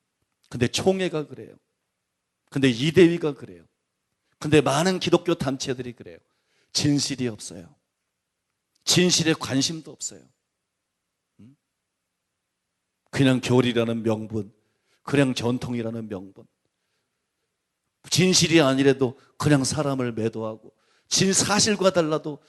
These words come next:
그냥 사람을 매도하고, 그냥 사람을 공격하고, 진실이 하는 것이 아니라 다른 원칙에 의해서 총회들이 움직이고 있어요. 진실이 아니라 다른 원칙에 의해서 이대위들이 움직이고 있어요.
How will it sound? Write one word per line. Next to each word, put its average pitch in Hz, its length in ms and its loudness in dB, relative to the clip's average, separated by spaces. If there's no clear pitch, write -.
그냥 - 260 2
사람을 156 400 -2
매도하고, 120 580 -6
그냥 180 240 0
사람을 160 380 -4
공격하고, 117 580 -18
진실이 185 520 2
하는 160 200 4
것이 139 240 0
아니라 131 240 -12
다른 196 400 2
원칙에 170 400 0
의해서 151 240 -2
총회들이 165 460 -12
움직이고 120 460 -16
있어요. - 240 -20
진실이 180 540 4
아니라 151 380 2
다른 196 300 6
원칙에 180 400 2
의해서 156 260 2
이대위들이 139 560 -2
움직이고 120 480 -8
있어요. - 240 -16